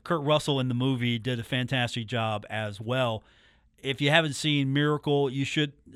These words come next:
watch it, owe it to yourself to see it. One of probably the best sports movies of all time. So, a couple questions from that today. Is the Miracle on Ice the greatest sporting event of the twentieth century?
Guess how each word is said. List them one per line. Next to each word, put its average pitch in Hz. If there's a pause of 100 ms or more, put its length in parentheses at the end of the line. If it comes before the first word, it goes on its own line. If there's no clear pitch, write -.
(120)
watch 139
it, 139
owe 131
it 131
to 135
yourself 127
to 117
see 131
it. 123
One 135
of 131
probably 139
the 117
best 120
sports -
movies 120
of 110
all 113
time. 120 (320)
So, 185
a 170 (500)
couple 170
questions 180
from 156
that 147
today. 131 (560)
Is 170 (220)
the 139
Miracle 180
on 170
Ice 165 (600)
the 139
greatest 160
sporting 156
event 156
of 147
the 131
twentieth 147
century? 175